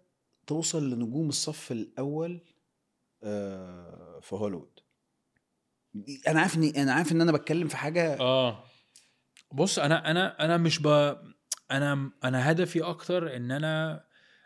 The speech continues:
Speaker 2: اركز في الادوار اللي انا حابب اعملها او
Speaker 1: مم.
Speaker 2: اللي بتخوفني اكتر.
Speaker 1: ماشي.
Speaker 2: فلو هو تحدي جديد بالنسبه لي انا عايز اعمله،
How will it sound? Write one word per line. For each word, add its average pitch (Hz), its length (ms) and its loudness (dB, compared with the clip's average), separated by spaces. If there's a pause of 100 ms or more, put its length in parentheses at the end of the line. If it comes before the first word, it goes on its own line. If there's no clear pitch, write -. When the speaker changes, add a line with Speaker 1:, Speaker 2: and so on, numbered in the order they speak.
(100)
Speaker 2:
اركز 139 520 -2
في - 300 -10
الادوار 113 680 -4
اللي 120 120 -4
انا 123 140 -2
حابب 123 280 -4
اعملها 127 600 -6
او 117 100 0
Speaker 1:
مم. 120 60 0
Speaker 2:
اللي 113 160 -4
بتخوفني 104 580 -8
اكتر. - 460 -20
Speaker 1:
ماشي. 107 400 -6 (520)
Speaker 2:
فلو 107 420 -6
هو 123 260 0
تحدي 131 520 -2
جديد 123 300 -6
بالنسبه 117 480 -6
لي 147 100 -4
انا 120 120 -4
عايز 104 180 -6
اعمله، 90 320 -10